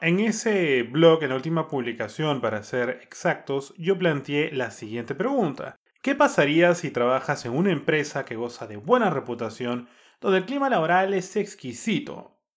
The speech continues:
Además, la paga no es mala, la oficina está cerca a tu casa y además te quieren renovar el contrato porque, bueno, están felices por cómo te estás desempeñando. ¿Tú qué harías? ¿Aceptarías la renovación?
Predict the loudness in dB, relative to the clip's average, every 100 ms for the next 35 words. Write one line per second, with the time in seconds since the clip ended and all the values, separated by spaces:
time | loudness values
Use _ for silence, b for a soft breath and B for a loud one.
0 | _ -6 -2 4 6 6 4 -6 -10 -6
1 | 0 6 8 8 4 0 4 6 6 4
2 | 0 -4 b b b -2 0 -2 -2 0
3 | 0 -2 2 2 2 2 -2 0 0 0
4 | 0 -4 -2 -4 -8 -6 -2 0 2 0
5 | -2 -4 -4 -4 -2 0 0 0 0 -2
6 | -2 -4 -6 -8 -4 -2 -2 -6 -6 -8
7 | -10 -10 -6 -4 -6 -4 -2 -2 -2 -2
8 | -2 -4 -6 -6 b b b -4 0 0
9 | 0 -2 -2 -2 -2 -6 -10 -12 -12 -14
10 | -16 -20 b b b -4 0 2 0 -4
11 | -12 -20 _ _ _ -8 -6 -6 -6 2
12 | 2 2 -2 -6 -6 -2 0 0 -4